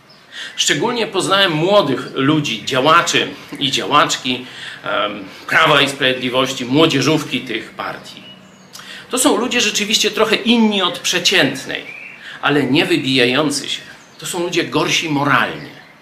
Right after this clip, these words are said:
To są jakiś element pyszałkowatości,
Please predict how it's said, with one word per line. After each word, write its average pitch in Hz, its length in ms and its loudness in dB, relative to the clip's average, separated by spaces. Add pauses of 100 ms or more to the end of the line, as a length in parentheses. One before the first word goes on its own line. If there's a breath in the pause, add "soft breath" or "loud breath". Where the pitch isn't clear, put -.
(380 loud breath)
To 185 80 -6
są 175 260 0 (360 loud breath)
jakiś 196 520 2
element 165 420 2
pyszałkowatości, - 1200 0